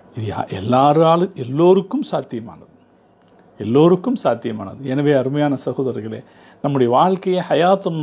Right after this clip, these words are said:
தையிபா என்கிற மனமிக்க வாழ்க்கையாக ஆக்குவதனுடைய ஒரு அம்சம், தொழுகைக்கு முன்பின் சொல்ல-, சொல்லப்பட்டிருக்கிற சுன்னத்துகளை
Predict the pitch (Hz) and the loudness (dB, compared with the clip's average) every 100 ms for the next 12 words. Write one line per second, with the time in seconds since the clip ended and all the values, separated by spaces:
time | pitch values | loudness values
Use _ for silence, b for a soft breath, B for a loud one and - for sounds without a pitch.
0 | 143 151 165 185 185 170 156 147 135 113 | -2 -2 -2 -2 -2 -2 -4 -4 -4 -4
1 | 123 165 190 196 190 208 175 151 156 160 | -2 0 0 -2 0 0 4 2 0 -4
2 | 147 135 131 127 b b b 147 156 - | -4 -2 -2 -4 b b b -2 -2 0
3 | 147 135 120 110 107 98 135 196 - 143 | -2 -2 -4 -8 -8 -8 -6 -6 -2 -4
4 | 117 - b b b _ - 180 226 233 | -4 -12 b b b _ 2 4 6 2
5 | 214 185 160 185 214 220 190 165 - 160 | 0 -2 -2 -2 -2 -2 -2 -4 -4 -2
6 | 147 156 151 156 147 135 131 135 123 113 | 0 0 0 0 -2 -4 -4 -2 -2 -2
7 | 175 208 214 202 160 139 127 120 | -2 0 0 0 0 2 0 0